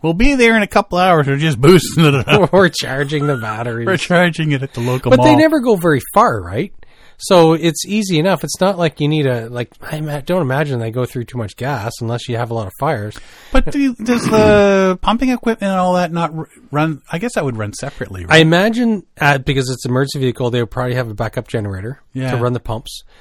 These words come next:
Speaker 2: But the, uh, the chassis itself, the ro-, the rolling gear would, uh, ha-,
Speaker 1: The
Speaker 2: just have
Speaker 1: thing
Speaker 2: a
Speaker 1: that makes the wheels go.
Speaker 2: Yes, so that would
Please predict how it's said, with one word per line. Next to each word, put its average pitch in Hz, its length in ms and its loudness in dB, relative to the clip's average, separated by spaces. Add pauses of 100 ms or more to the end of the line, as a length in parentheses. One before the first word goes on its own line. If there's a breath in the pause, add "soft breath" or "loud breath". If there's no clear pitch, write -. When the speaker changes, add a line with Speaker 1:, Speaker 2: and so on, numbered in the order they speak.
(260 soft breath)
Speaker 2:
But 131 440 -2
the, 131 480 -2
uh, 131 140 0
the 120 380 -4
chassis 139 400 -8
itself, 127 320 -4
the 123 100 -6
ro-, 117 220 -8
the 113 100 -6
rolling 123 520 -2 (400)
gear 113 480 -4 (340 soft breath)
would, 120 380 -6
uh, 113 420 -2
ha-, - 180 -8
Speaker 1:
The 117 40 -4
Speaker 2:
just 156 220 0
have 139 80 0
Speaker 1:
thing 240 180 8
Speaker 2:
a - 40 8
Speaker 1:
that 202 160 4
makes 190 300 0
the 156 140 4
wheels 151 500 4
go. 107 500 -4
Speaker 2:
Yes, 165 280 -4 (100)
so 143 140 -2
that 147 160 -2
would 147 120 -6